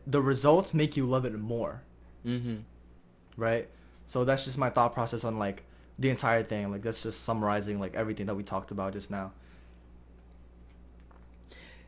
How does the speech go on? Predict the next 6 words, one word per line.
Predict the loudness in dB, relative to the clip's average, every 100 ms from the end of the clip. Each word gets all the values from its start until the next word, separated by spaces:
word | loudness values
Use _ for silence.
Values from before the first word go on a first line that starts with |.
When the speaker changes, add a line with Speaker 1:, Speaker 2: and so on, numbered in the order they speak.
| -20 -20 -20
Speaker 2:
For | -4 0
me, | 6 6
yeah, | 6 8 8 8 6 -6 _ -20 -14 4
going | 6 8
back | 8 6 6
on | 4 4 0